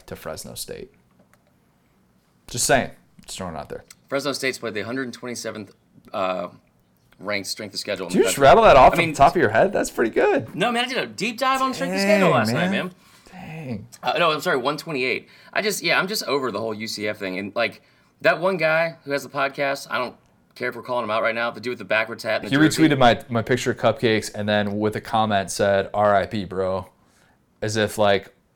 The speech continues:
Speaker 1: him
Speaker 2: That's,
Speaker 1: retweeting
Speaker 2: um,
Speaker 1: it
Speaker 2: they
Speaker 1: was,
Speaker 2: are, they
Speaker 1: yeah.
Speaker 2: are, he, like, they're, they are like the J V junior of, of college football. Like, the kid that's, like, dominating, like, J V basketball, but you know he's, like,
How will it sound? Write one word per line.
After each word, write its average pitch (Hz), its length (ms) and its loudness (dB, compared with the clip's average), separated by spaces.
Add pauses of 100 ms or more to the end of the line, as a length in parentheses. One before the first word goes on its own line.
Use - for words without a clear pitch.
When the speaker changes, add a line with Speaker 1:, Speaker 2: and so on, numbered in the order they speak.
(140)
Speaker 1:
him 143 320 0
Speaker 2:
That's, 135 260 2
Speaker 1:
retweeting 127 180 2
Speaker 2:
um, 110 60 0
Speaker 1:
it 104 200 6
Speaker 2:
they 214 180 4
Speaker 1:
was, 208 180 2
Speaker 2:
are, 127 40 -16
they 143 220 -4
Speaker 1:
yeah. 151 80 -2
Speaker 2:
are, 117 260 0 (1200)
he, 190 200 -4
like, 151 280 -2 (260)
they're, 180 200 -2
they 233 160 -2
are 262 80 2
like 233 140 -6
the 180 80 -2
J 143 300 -2
V 135 200 -6
junior 101 500 -8 (160)
of, 98 200 -8 (140)
of 104 140 -6
college 98 300 -4
football. - 400 -10 (340)
Like, 135 140 -2
the 151 80 -4
kid 151 220 -4
that's, 139 120 -4
like, 95 220 -4
dominating, 120 640 -2
like, 101 220 -4
J 113 220 -6
V 113 120 -8
basketball, 113 540 -2
but 104 200 -6
you 101 100 -8
know 104 180 -2
he's, 104 160 -10
like, 98 240 -6